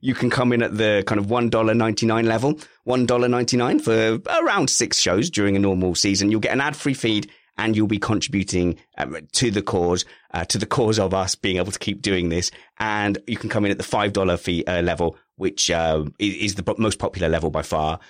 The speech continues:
You can come in, join our Slack group and get some of the extra podcasts that me and Matt do during the, the regular season. But with six hundred patrons, we have literally survived this off-season. The ad revenue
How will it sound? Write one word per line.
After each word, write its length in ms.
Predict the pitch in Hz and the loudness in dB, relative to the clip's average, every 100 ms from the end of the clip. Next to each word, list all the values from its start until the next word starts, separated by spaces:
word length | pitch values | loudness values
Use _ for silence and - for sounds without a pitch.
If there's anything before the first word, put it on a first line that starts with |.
| _ | _
You 100 | - | -12
can 80 | 95 | -4
come 180 | 107 101 | -2 0
in, 140 | 98 | 0
join 220 | 95 120 107 | 2 2 2
our 80 | |
Slack 260 | - 95 80 | 0 0 0
group 220 | 87 85 | 0 -2
and 180 | - 90 | 0 -2
get 140 | 82 - | -2 -2
some 160 | 92 | 0
of 60 | 85 | -2
the 120 | - | -2
extra 280 | 90 - 92 | -6 -6 -6
podcasts 480 | 87 80 80 80 - | -4 -4 -4 -4 -4
that 80 | 76 | -4
me 160 | 80 | -6
and 80 | 80 | -6
Matt 220 | 80 - | -8 -6
do 240 | - 80 76 | -2 0 0
during 380 | 76 82 80 | 0 0 0
the, 200 | 76 78 - | 0 0 -2
the 140 | 85 | -4
regular 340 | 87 80 80 | -4 -2 -2
season. 420 | 76 98 82 73 76 - - _ | 0 0 0 -2 -4 -10 -20 _
But 220 | 123 110 | -2 0
with 180 | 120 113 | 0 0
six 240 | - 131 - | 0 0 0
hundred 260 | 156 135 | 0 0
patrons, 540 | 123 107 - 107 131 - - _ _ _ | 0 0 0 2 0 -2 -8 _ _ _
we 220 | 131 156 | 0 2
have 220 | 139 120 | 2 2
literally 360 | 120 123 123 104 | 0 0 0 0
survived 760 | - 123 113 113 107 104 - - | 0 0 2 2 2 2 -2 -4
this 260 | 101 98 - | -2 -2 -2
off-season. 720 | 95 - 98 87 90 92 90 - _ | -2 0 0 2 2 2 0 -4 _
The 140 | 101 104 | -4 -2
ad 200 | 127 110 | -2 0
revenue 440 | 117 101 92 90 | 0 0 -2 -4